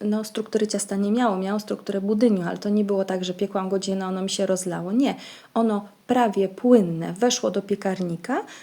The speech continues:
a wyjęłam je upieczone. Później spędziło noc w lodówce i na drugi dzień je spróbowaliśmy, ale no niestety, no nie nasze smaki i to właściwie tyle.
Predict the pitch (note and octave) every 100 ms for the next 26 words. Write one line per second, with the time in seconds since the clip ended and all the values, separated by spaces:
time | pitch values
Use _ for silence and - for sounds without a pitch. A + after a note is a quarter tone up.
0 | - F#4 F4+ E4+ A#3 A3+ D4 E4+ F4+ F4+
1 | G4+ G4+ G#4 E4 B3+ B3+ B3 A3+ - G#3+
2 | A3+ G#3 G3+ G#3+ - - - - G#3+ A3+
3 | G3+ F3+ - C#4+ F4 F#4 D4 C4 A#3 G#3+
4 | G#3+ G#3 - G3 F#3 F#3 F3 F3 C#4 D4
5 | D#4 D4 C4+ B3 A#3 A3 G#3+ G3+ A3 G3+
6 | F3+ F3 - F3+ F3+ E3+ F3 F3 E3+ -
7 | F3 E3+ E3+ E3+ E3